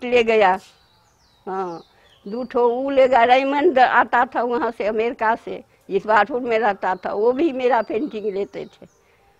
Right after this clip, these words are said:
वो भी ले गया। तो सब ऐसे ऐसे कर जितना बनाया वो सब, सब ले, ले गया अपना। दो बार हम जापान गए,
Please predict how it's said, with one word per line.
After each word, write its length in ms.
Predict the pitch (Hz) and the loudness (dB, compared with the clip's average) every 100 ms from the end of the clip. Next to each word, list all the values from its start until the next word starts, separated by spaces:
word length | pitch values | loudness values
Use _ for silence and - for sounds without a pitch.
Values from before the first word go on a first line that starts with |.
| _ _ 185 | _ _ -2
वो 140 | 220 | -2
भी 200 | 233 269 | 0 0
ले 200 | 269 247 | 6 6
गया। 380 | 226 202 175 175 _ _ _ _ _ _ _ _ - | 6 4 2 -4 _ _ _ _ _ _ _ _ -12
तो 80 | 165 | -12
सब 340 | - 214 233 220 | -2 2 2 2
ऐसे 240 | 220 240 | -2 -2
ऐसे 260 | 240 - 226 | -4 -4 -6
कर 320 | 226 220 220 - | -4 -2 -4 -6
जितना 360 | 226 226 277 | -8 -4 -2
बनाया 500 | 302 262 233 254 254 | 0 -2 0 2 2
वो 100 | 247 | 2
सब, 200 | 220 214 | 0 -4
सब 200 | - 208 233 | -4 -4 -2
ले, 180 | 233 | -2
ले 180 | 233 247 | 0 0
गया 500 | 190 196 170 262 151 - _ - | 0 -2 -4 -6 -12 -20 _ -18
अपना। 360 | - 135 160 _ _ _ - | -14 -14 -14 _ _ _ -4
दो 240 | 202 269 | 4 6
बार 280 | 294 254 262 | 6 6 4
हम 200 | 339 330 | 2 -4
जापान 460 | 254 226 240 214 185 | -2 -4 -2 -2 -2
गए, 380 | 175 165 135 | -4 -8 -10